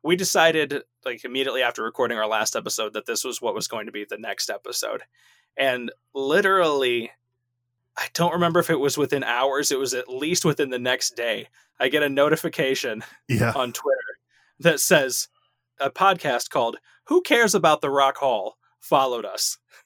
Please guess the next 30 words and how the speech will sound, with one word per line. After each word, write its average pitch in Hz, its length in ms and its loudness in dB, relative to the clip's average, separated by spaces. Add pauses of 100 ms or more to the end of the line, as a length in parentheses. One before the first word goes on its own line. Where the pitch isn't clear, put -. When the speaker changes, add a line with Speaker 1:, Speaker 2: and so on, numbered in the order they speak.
(300)
Speaker 1:
Like, 202 220 2 (260)
we 190 120 2
hadn't 220 260 4
announced 180 560 2
it. 156 180 4
It 151 120 -2
wasn't 165 280 4
anything. 151 340 0
It 165 100 0
was 160 120 -2
just 170 160 0
like, 151 180 0
we 160 100 -2
were 160 120 2
thinking 156 400 0
about 135 280 2
it. 120 80 -4
We're 139 100 0
like, 135 140 0
"Yeah, 226 80 -2
let's 233 160 0
talk 277 180 2
about 190 140 0
the 190 80 0
Rock 170 120 6
and 175 60 0
Roll 165 140 2
Hall 165 120 4
of 135 100 2
Fame." 120 280 -4